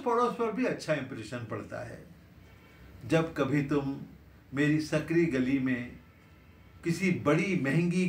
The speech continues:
कार से आते हो तो मेरी एकमात्र नाक जो है,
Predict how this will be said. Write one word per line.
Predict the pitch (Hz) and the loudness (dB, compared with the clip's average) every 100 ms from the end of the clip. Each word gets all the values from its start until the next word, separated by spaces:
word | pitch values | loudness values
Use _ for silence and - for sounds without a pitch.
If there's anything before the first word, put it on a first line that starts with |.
| - | 0
कार | 165 160 185 170 - - - | 2 4 4 2 0 -14 -18
से | - 147 | -4 -2
आते | 131 131 143 | -2 -4 -6
हो | 120 117 117 - - - - - - | -4 -8 -10 -16 -20 -20 -20 -14 -6
तो | 135 | 0
मेरी | 139 151 143 143 | 2 2 0 4
एकमात्र | 165 180 127 117 131 170 151 | 4 4 0 -4 -2 -4 -4
नाक | 120 117 123 135 120 | -6 -4 -4 -4 -6
जो | 113 | -6
है, | 110 104 | -6 -8